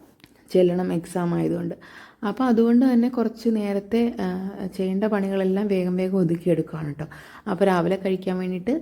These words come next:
നല്ല പാലപ്പവും അതുപോലെ തന്നെ, ഉം, കടലക്കറിയായിരുന്നു കേട്ടോ. അപ്പം, ആ, എണീറ്റ് വന്ന ഉടനെ നമ്മൾ കടലയാണ് അടുപ്പത്തേക്ക് കഴുകിയിട്ടിട്ടുണ്ടായിരുന്നത്. അങ്ങനെ പിന്നെ, ആ, അപ്പം, ആ, ചുട്ടെടുക്കുന്നുണ്ട് കേട്ടോ. അപ്പോൾ രാത്രിയിൽ, ആ, മാ-, ആ, മാവ് ഇതുപോലെ അരച്ച് വെച്ച് കഴിഞ്ഞിട്ടുണ്ടെങ്കിൽ,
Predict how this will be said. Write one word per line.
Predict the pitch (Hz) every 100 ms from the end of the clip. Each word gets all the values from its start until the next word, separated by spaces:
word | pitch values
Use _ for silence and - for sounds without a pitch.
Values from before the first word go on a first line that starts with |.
| -
നല്ല | 185 180 180
പാലപ്പവും | 180 175 170 170 190 233
അതുപോലെ | 190 180 180 175
തന്നെ, | 170 226 - - 214
ഉം, | 190 180
കടലക്കറിയായിരുന്നു | 175 175 175 185 175 165 160
കേട്ടോ. | 165 165 165 - - - 202
അപ്പം, | 190 190 185
ആ, | 180 175 180 180 214
എണീറ്റ് | 190 185 202
വന്ന | 202 185 196
ഉടനെ | 196 196
നമ്മൾ | 196 196 196
കടലയാണ് | 180 185 202 185 208 202
അടുപ്പത്തേക്ക് | 175 - 175 180 185
കഴുകിയിട്ടിട്ടുണ്ടായിരുന്നത്. | 180 170 175 - - 160 160 160 160 180 247 - - - -
അങ്ങനെ | 233 208 220 240
പിന്നെ, | 233 233 254 214
ആ, | 202 190 190 190 185 - 214
അപ്പം, | 196 - 226 220 190
ആ, | 185 180 180 180 190
ചുട്ടെടുക്കുന്നുണ്ട് | 185 180 180 165 165 165 160
കേട്ടോ. | 160 160 - - - -
അപ്പോൾ | 180
രാത്രിയിൽ, | 196 180 180 202 196 214 302
ആ, | 220 185 180
മാ-, | 180 180 175 185
ആ, | 180
മാവ് | 180 175 180
ഇതുപോലെ | 180 180 180
അരച്ച് | 170 165 -
വെച്ച് | 180 175 185
കഴിഞ്ഞിട്ടുണ്ടെങ്കിൽ, | 170 170 165 165 160 160 233